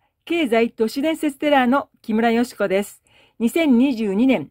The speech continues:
七月号の後半をお届けいたします。テーマは、ロシア、中国、アメリカ、日本、台湾、どの国がなくなる、なくなるのかにつきまして、え、見ていきたいと思います。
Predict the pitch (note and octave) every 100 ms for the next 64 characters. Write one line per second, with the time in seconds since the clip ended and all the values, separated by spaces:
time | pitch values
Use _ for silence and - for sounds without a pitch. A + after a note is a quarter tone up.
0 | - F3+ G3+ C#4 D#4 D#4 C#4 A#3 G#3+ B3
1 | A#3+ G3+ A#3+ D#4 D4 C4+ B3+ A#3 A3 A3
2 | A3+ G3+ G#3 A#3+ - _ _ _ - E4+
3 | B3+ F#3+ G3+ - _ _ - A3+ C4 G3+
4 | D3+ - _ _ _ - D4 C#4+ G#3 -
5 | F3 D#3 _ _ _ - G#3 C#4 C#4 C4
6 | B3 - _ - G#3+ A#3 D4+ C4 C#3+ _
7 | _ _ F#3 C4 D4+ A3 C#3+ _ _ _
8 | - C#4 F#4+ F#4 C#4+ B3 A#3 A#3 - G3
9 | G3+ G#3+ A#3 C#4 D4+ C#4+ - G#3+ A3+ C4
10 | C#4+ D4 B3+ A#3+ C4+ - A#3+ - - C4+
11 | F#3 - A#3 A#3 _ _ G3 A3 G#3+ -
12 | A#3+ C#4+ G#3+ F3 E3+ F#3 -